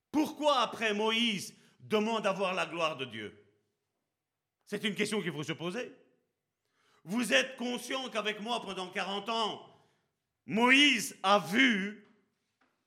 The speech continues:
qu'il y avait la manne qui descendait du ciel, c'est pas vrai ? Dieu l'a aussi dit, je vais te faire voir,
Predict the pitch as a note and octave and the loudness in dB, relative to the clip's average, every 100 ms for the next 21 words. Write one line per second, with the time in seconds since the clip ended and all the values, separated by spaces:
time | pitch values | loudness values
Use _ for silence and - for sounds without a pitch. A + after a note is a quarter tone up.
0 | _ _ - G#3 G3+ F#3 F3+ F#3+ C#4 F4 | _ _ -4 0 2 2 2 4 4 4
1 | - A3+ F#3+ G3 F#3 E3+ D#3+ C#3+ C#3 B2+ | 2 -2 -2 0 -2 -2 -4 -2 -2 -2
2 | D#3+ F#3+ G#3 G4 D4 - _ _ _ _ | -2 -2 0 -2 -4 -8 _ _ _ _
3 | _ _ _ _ _ _ _ _ _ _ | _ _ _ _ _ _ _ _ _ _
4 | _ C#3+ C4 C#4+ G#3+ A3+ G#3+ E4 C4 G#3 | _ -2 2 6 6 4 4 2 2 0
5 | G#3 A#3+ B3+ G#3 A3+ G3 B3+ C4 G#3+ - | 2 0 0 2 0 2 4 4 2 -6